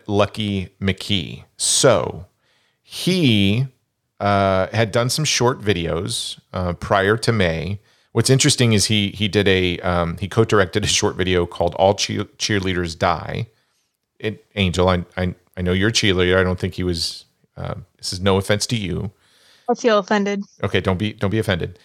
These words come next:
Speaker 1: Um, he did that short in two thousand one, and I believe ended up directing a film of the same title called All Cheerleaders Die in twenty thirteen. But May is his directorial debut in two thousand two. So,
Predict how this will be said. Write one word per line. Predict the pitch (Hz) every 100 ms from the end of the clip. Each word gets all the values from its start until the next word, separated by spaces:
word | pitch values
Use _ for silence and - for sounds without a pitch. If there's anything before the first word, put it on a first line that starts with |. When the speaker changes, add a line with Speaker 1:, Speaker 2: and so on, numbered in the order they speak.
| _ _ -
Speaker 1:
Um, | 101 104
he | 104
did | 131
that | 131
short | 131 135
in | 117
two | -
thousand | 120 104 98 98
one, | 120 101 92 92 -
and | 98
I |
believe | 95 98 113 120 107 90
ended | 110 101 98
up | 92 - 104
directing | 92 101 110 110 95
a |
film | 87 95 90 87 85
of | 98
the | 90
same | 92 92 87
title | - 95 95 87
called | 80 - 90
All | 95
Cheerleaders | 92 - 95 90 85 82
Die | 87
in | 85
twenty | - 85
thirteen. | - - - 90 - 87 _ _ _ _ -
But | 107 98
May | 107 117 123 127 131 -
is | 127 127 101 92 -
his | 101
directorial | 87 95 92 - 101 95 92 90
debut | 95 90 90 87
in |
two | 87
thousand | 87 85 82 82
two. | - 90 - 98 _ _ _ _ -
So, | - 123 113 110 101